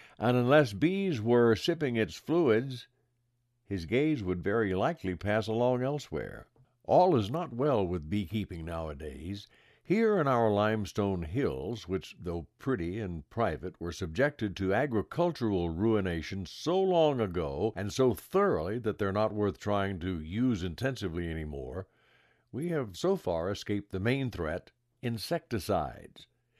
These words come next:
But in small towns not far away, where until rather recently little beat-up backyard apiaries were a common sight, only a few stubborn bee-men keep trying,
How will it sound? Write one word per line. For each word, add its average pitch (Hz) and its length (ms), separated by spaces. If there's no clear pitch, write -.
But 113 140
in 107 140
small 165 360
towns 123 460
not 156 260
far 180 240
away, 117 540
where 95 280
until 98 380
rather 95 320
recently 104 500
little 156 380
beat-up 127 460
backyard 120 540
apiaries 95 720
were 98 180
a 82 60
common 85 400
sight, 82 400
only 165 380
a 110 100
few 196 380
stubborn 156 540
bee-men 90 640
keep 117 240
trying, 95 580